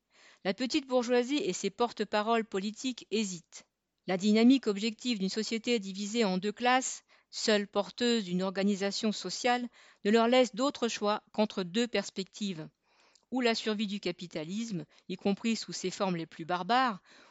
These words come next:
ou l'avenir communiste que représente la classe ouvrière. La petite bourgeoisie n'est elle-même porteuse d'aucune autre organisation économique.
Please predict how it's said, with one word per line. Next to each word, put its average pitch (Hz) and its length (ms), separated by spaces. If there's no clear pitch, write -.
ou 277 60
l'avenir 240 500
communiste 208 560
que - 80
représente 185 640
la 185 80
classe 196 300
ouvrière. 175 520
La 202 80
petite 269 300
bourgeoisie 277 500
n'est 254 180
elle-même 254 480
porteuse 233 400
d'aucune 233 380
autre 240 160
organisation 202 720
économique. 180 680